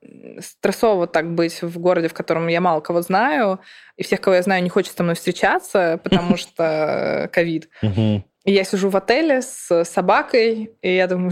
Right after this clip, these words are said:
Speaker 1: <laughs> «Господи, зачем я это сделала?»
Speaker 2: <laughs>
Speaker 1: Вот. Э, и я вернулась в Белград.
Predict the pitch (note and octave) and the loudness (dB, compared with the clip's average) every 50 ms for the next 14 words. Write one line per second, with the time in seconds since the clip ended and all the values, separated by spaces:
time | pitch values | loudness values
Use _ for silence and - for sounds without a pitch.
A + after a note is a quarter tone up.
0 | F#3 F#3 - - B3 A#3 A#3 - G#3 G3+ - G#3 G#3 - C4+ B3 A#3 G#3+ A3+ A3+ | -2 -4 -2 0 0 0 2 2 0 0 0 -2 -2 0 0 2 4 2 4 4
1 | B3+ A#3+ A3+ A#3 C4+ C4+ - C4+ A#3 A#3 A#3+ A#3+ - F#3+ F#3 - G#3+ F#3 - A3 | 2 2 2 2 0 4 4 4 4 4 2 4 4 2 4 4 2 2 2 0
2 | - - A3+ - - B3 - - A#3 - - - A3 - - G#3 G3+ G#3 A3+ B3 | 0 2 2 2 2 0 2 2 0 0 2 0 -2 0 0 0 2 2 4 4
3 | A3+ G3+ F#3 F3+ F#3 - - - - G3 G3 F#3+ F#3 F#3 F#3 F3+ F3+ F3+ F3+ F3+ | 4 4 2 2 0 -4 -2 0 2 2 2 4 2 2 2 2 2 2 2 0
4 | F3 - - G#3 A3 A3 A3 A#3+ A#3 A#3+ B3 B3 A#3+ G#3+ G#3 G3 G3 - - - | 0 0 0 2 0 2 2 0 0 2 2 2 2 2 0 0 -2 -4 -4 -2
5 | F#3 F#3 F#3 G3+ G3+ G3+ G3 G3+ G#3 G#3+ B3 F4+ F#4+ - - - - | -2 0 2 2 2 2 4 2 2 2 2 0 -2 -4 -6 -18 -20